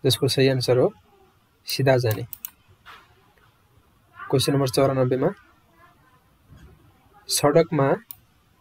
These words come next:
ट्राफिक बत्तीहरू कुन क्रमले बल्दछ? हरियो, रातो, पहेँलो, रातो,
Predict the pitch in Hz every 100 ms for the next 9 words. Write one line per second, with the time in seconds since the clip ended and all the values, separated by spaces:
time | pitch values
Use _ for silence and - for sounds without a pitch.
0 | _ - 151 156 180 156 147 143 139 151
1 | 170 _ _ - - - - 196 190 156
2 | 147 170 139 120 113 123 110 - - _
3 | _ _ - _ _ _ _ _ _ _
4 | _ - 123 151 175 165 147 147 156 156
5 | 135 135 139 196 - _ _ _ _ _
6 | - - _ _ _ _ _ _ _ -
7 | - _ _ _ _ _ - - 139 143
8 | 151